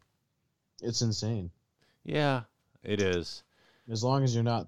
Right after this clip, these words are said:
Speaker 1: throttle happy, like Kyle Holmberg is, you'll be golden.
Speaker 2: But you see, I've, <sighs> I'm nowhere near as fast as Kyle Holmberg, but I have the same brain. It's like,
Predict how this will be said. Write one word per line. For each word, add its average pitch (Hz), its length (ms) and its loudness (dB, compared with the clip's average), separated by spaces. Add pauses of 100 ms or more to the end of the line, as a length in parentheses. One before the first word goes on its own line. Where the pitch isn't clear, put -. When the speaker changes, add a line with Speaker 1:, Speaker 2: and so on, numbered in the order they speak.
(120)
Speaker 1:
throttle 123 340 2
happy, 131 420 0 (280)
like 101 180 -2 (400)
Kyle 107 260 0
Holmberg 117 320 -2
is, 139 280 -2 (400)
you'll 104 160 -2
be 95 120 -4
golden. 87 400 -8 (280)
Speaker 2:
But 151 100 2
you 113 120 0
see, 131 220 -2
I've, 139 240 0 (180)
<sighs> - 1200 -16
I'm 123 180 2
nowhere 104 260 6
near 113 260 2
as 110 140 0
fast 85 280 -2
as 80 140 -8
Kyle 87 280 -2
Holmberg, 87 440 -2
but 92 100 -4
I 92 100 0
have 98 120 0
the 80 80 -8
same 87 300 -4
brain. 95 360 -4
It's 76 180 -12
like, - 140 -12